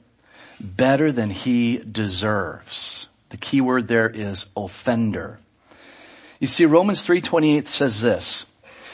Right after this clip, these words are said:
"For all have sinned and fall short of the glory of God." The word all there in the Greek and the Hebrew and all, any language is all. It's just all. It's everybody. So you and me, if you're here this morning,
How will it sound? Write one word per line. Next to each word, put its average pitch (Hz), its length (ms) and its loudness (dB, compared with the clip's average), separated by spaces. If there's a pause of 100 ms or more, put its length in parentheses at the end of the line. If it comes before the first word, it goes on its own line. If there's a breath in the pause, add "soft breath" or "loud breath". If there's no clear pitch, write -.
"For 131 160 4
all 165 180 8
have 190 80 2
sinned 170 320 0
and 156 100 0
fall 127 220 2
short 143 320 0
of 123 60 -4
the 123 100 0
glory 113 320 2
of 110 100 -4
God." 92 320 -2
The 107 60 -4
word 110 160 0
all 120 240 0
there 123 240 0
in 104 80 -4
the 90 60 -8
Greek 117 380 -2
and 90 100 -4
the 87 40 -10
Hebrew 117 400 0
and 98 80 -4
all, 101 280 0
any 131 160 2
language 92 360 -4
is 90 120 -8
all. - 340 -6
It's 113 80 -6
just 127 160 -6
all. - 280 -6
It's - 120 -6
everybody. 101 380 0
So - 160 -8
you 127 220 2
and 151 100 4
me, 127 180 4
if 113 100 -4
you're 131 100 0
here 139 160 0
this 135 200 -2
morning, 123 400 0